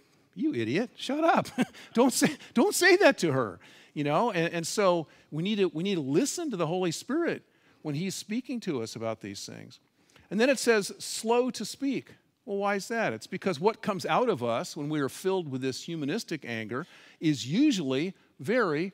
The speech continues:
harmful. In some cases, it results in death, as Jesus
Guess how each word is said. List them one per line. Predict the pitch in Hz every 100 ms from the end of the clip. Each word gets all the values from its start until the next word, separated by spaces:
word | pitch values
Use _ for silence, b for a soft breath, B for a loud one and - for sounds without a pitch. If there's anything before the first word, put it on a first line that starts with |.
| _
harmful. | - 269 285 - 107
In | 90
some | 214 -
cases, | 131 123 165
it | 151 - -
results | 120 156 160 143
in | 120
death, | 147 247 151 120
as | 104
Jesus | - 127 117 -